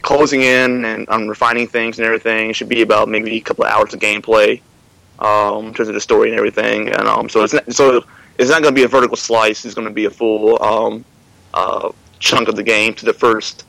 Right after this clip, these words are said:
boss fight. 'Cause the, the boss is almost like Mega Man, but, you know, but on steroids. So you can kinda go to any boss that you need to go to, you know, but it's just that you're probably gonna get your hands dealt,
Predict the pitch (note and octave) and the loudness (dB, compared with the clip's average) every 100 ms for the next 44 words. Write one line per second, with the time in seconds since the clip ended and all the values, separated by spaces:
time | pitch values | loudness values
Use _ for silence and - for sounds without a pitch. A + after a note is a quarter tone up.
0 | - - - - - G2 - - - A#2+ | -20 -4 -2 -2 -4 -4 -4 -6 -4 -2
1 | C3 D3 - D3+ D3+ G#3+ - C#3 C3+ A#2 | 0 0 0 -2 0 0 0 0 0 0
2 | G2 A2 A2+ A2+ A#2 A#2 A#2+ A#2+ - - | -4 0 0 0 -2 -4 -6 -4 -2 0
3 | A#2 - A2+ E2 C2 - - _ _ _ | 0 -4 -8 -4 -4 -6 -10 _ _ _
4 | _ - A#2+ G#2+ - A2+ G#2+ A2 G#2 - | _ -6 0 0 0 0 2 0 -2 -8
5 | - _ - - C#3 - F3+ C3+ C#3 C3 | -16 _ -20 -4 -2 0 0 4 4 4
6 | C3+ A#2+ A#2+ A#2+ G#2+ A#2 A2 A#2 A#2+ - | 2 2 2 0 -6 -8 -2 2 2 0
7 | G2+ G#2+ G2 G#2+ A2 A#2 - - G2 G2 | -6 -6 -4 -4 -2 -4 -4 -4 -4 -4
8 | A2+ A2 G#2+ G#2+ G#2+ G#2+ A#2 A#2 G#2+ G#2+ | 0 0 0 -4 -6 -6 -4 -2 -2 -8
9 | A#2 A2 A2+ | -2 0 0